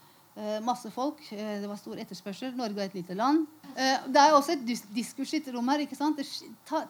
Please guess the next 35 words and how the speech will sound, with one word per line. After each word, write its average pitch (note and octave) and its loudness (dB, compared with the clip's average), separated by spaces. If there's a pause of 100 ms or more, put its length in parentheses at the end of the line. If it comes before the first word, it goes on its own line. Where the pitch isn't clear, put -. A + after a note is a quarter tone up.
tenkningen A#3 -4
om A#3+ -4
kjønn B3 -2 (240)
endrer E3+ -4
seg G#3 -4 (160)
fullstendig. F#3 -6 (180)
Kanskje G#3 -2
ikke G3 -8
fullstendig, G#3 -6
men A#3+ -2
veldig G#3 -4
mye G#3+ -6
endrer E3 -4
seg G3 -6
veldig E3+ -6
mye. D#3+ -6 (220)
Og A#3+ -10
så D4 -2
da, C4 8
hva B3 6
med B3+ 0
dagens G#3 0
situasjon? F#3+ -8 (420)
Hvem D4+ 4 (500)
er G#3+ 2
de B3+ -2 (260)
forskningspolitiske G3+ -6
aktivistene G#3 -6
i G3+ -4
dag? B3+ 4 (260)
Hvordan A3+ 0
er F#3 4
det G3+ -2
med A3 0
alliansene? A3 0